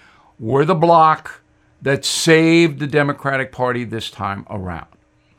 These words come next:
Alan, Seattle, Washington. "With victories by both Fetterman and Hochul, voters either don't care or don't see the problems around them,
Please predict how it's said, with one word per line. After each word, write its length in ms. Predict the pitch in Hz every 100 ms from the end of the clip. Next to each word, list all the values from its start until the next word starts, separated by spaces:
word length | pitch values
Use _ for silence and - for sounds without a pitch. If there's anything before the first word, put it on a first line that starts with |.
| _ _ _ - - _ _ _
Alan, 560 | 180 202 190 151 185 - _
Seattle, 440 | - 170 175 165
Washington. 560 | 156 165 143 123 95 - _ _
"With 180 | 160 156
victories 680 | 135 233 233 185 175 175 127
by 240 | 160 151
both 520 | 147 160 156 - 113
Fetterman 520 | - 175 190 185 175
and 120 | 151 143
Hochul, 640 | 208 196 139 117 170 196 _ _ _ _ _ _ _
voters 500 | - 160 208 196 170
either 340 | 175 175 165 151
don't 260 | 175 165
care 640 | - 247 262 170 170 214 - _ _ _ _
or 140 | - 156
don't 240 | 165 156
see 600 | - - 226 254 202 190
the 100 | 180
problems 460 | 170 170 170 165 139
around 420 | 156 185 196 170
them, 380 | 131 123 143